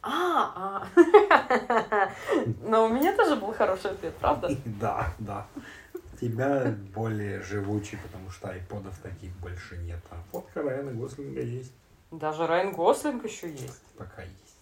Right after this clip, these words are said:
Speaker 2: да.
Speaker 1: Но он туда не влезет. Девятнадцатого апреля сорок девятого года они нащупали, что, о, тут же есть еще кармашек.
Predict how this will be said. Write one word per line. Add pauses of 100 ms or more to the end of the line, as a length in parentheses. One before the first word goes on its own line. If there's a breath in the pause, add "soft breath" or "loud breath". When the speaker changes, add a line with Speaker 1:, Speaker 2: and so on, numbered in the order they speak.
Speaker 2:
да. (160)
Speaker 1:
Но
он
туда
не
влезет. (1200 loud breath)
Девятнадцатого
апреля
сорок
девятого
года (1200)
они
нащупали,
что,
о,
тут
же
есть
еще
кармашек.